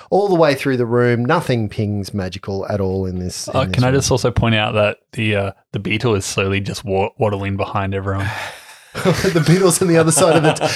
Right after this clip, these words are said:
Speaker 2: <laughs>
Speaker 1: but can the beetle climb?
Speaker 2: Uh, let's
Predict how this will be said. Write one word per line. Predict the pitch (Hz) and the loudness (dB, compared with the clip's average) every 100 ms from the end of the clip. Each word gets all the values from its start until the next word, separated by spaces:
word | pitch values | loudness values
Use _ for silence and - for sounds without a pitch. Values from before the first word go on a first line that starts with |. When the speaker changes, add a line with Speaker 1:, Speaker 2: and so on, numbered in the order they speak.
| 165 | 0
Speaker 2:
<laughs> | 269 269 | 2 2
Speaker 1:
but | |
can | - 262 | 2 2
the | |
beetle | 277 330 349 | 2 4 2
climb? | - 185 131 151 403 - _ | 2 2 2 2 -2 -8 _
Speaker 2:
Uh, | - 135 143 147 | -2 2 4 4
let's | 156 151 | 0 -4